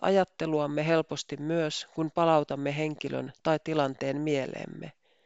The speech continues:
Tämä käynnistää välittömästi voimakkaita automaattisia ajatuksia, tunteita ja kehon tuntemuksia. Nämä ohjaavat sokeaan reagointiin ja päättömään toimintaan. Silloin henkilö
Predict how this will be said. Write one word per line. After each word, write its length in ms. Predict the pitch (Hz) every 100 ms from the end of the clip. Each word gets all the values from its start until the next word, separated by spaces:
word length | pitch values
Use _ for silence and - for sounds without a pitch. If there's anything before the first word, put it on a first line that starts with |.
| _ _ _ _ -
Tämä 200 | 202 208
käynnistää 680 | 226 226 202 180 - 180 185
välittömästi 760 | 240 226 - 151 147 - 147 156
voimakkaita 640 | 160 151 - - 143 -
automaattisia 880 | - 165 156 143 135 - - - 135
ajatuksia, 840 | - 175 160 - 143 - - 139 135 _ _ -
tunteita 720 | 143 139 - 143 131 - 131 _ _
ja 80 | 185
kehon 340 | - 190 180 151
tuntemuksia. 840 | 131 127 - - - - - - - _ _ _ _ _ _ _ _ _ 208
Nämä 240 | 226 220
ohjaavat 540 | 220 208 180 156 156
sokeaan 540 | - 226 - 202 160 143
reagointiin 1080 | 190 202 190 - 165 156 - 151 151 147 - _ _ -
ja 80 | 240
päättömään 640 | - 170 - - 131 131 123
toimintaan. 840 | 123 120 53 - - 50 50 - _ _ _ _ _ -
Silloin 440 | 247 240 190 165
henkilö 500 | 185 196 180 143